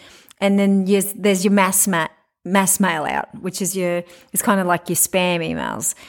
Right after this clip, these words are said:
where you still wanna get people's attention, but you're sending it to a lot of the people at once. So you just gotta make sure that the way you structure those emails, people aren't going to unsubscribe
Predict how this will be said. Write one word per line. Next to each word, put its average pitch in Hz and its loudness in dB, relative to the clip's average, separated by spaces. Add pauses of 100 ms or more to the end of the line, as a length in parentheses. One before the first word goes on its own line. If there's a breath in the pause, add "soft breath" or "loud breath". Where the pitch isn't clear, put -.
(220 loud breath)
where 175 2
you 196 -6
still 311 0
wanna 311 0
get 214 -2
people's 202 -4
attention, 196 -2
but 180 -4
you're 175 0
sending 214 0
it - -8
to 190 -4
a - -2
lot 185 0
of 175 -2
the - -14 (340)
people 170 -4
at - -6
once. - -2 (340 loud breath)
So 185 2
you 175 0
just 180 -4
gotta 180 0
make 165 -4
sure 170 -2
that 160 -4
the 175 -6
way 180 2
you 165 -4 (240 soft breath)
structure 269 0
those 170 0
emails, 170 -2 (400 soft breath)
people 196 -2
aren't 170 -2
going 165 -4
to 165 -2
unsubscribe 165 0